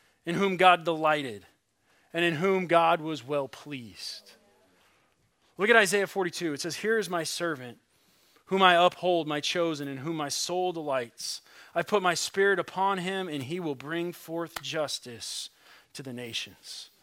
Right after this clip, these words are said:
Look at Matthew three. And a voice from heaven said, "This is my Son, the beloved, with whom I am well pleased." God loves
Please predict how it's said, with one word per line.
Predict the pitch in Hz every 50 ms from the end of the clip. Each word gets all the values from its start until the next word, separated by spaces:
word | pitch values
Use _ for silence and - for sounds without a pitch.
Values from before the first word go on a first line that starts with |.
| _ - - - - _ _
Look | 185
at | 180 185
Matthew | 185 180 175 170 - 175 165
three. | 139 - - 175 165 151 135 110 - - - - - _
And | 180 175 175
a |
voice | 165 139 123 156 185 196 214 190 160 139 120 - - - - - - - _ _ _ _ _ _
from | - 185 180
heaven | 156 117 156 180 185 175 170 156 139
said, | - - 185 175 165 147 135 127
"This | 147 175 190 185 - - -
is | 180 180 185 185 170
my | 151 165 165 170 170
Son, | 156 - - - 175 175 175 165 156
the | 151 156
beloved, | 147 131 156 147 143 147 160 160 160 165 156 156 147 131 117 107 - - _ _ _ - - - _
with | - 165 160 151
whom | - - 185 196 180 165 165 -
I | - 151 160 170 170 165 156 139 123
am | - 147 147 147 147 139 135 127
well | 120 127 131 135 135 131 123 123 117 104 - _ _ _ _ _ _ _
pleased." | - - 131 120 104 92 - - - - _ - _ _ _ _ _ _ _ _ _ _ _ _ _ _ _ _ _
God | - 156 160 185 196 196 170 156 147 143 131 - _ _ _ _
loves | _ 143 139 147 156 170 175 160 143 127 135 139 131 131 - - - -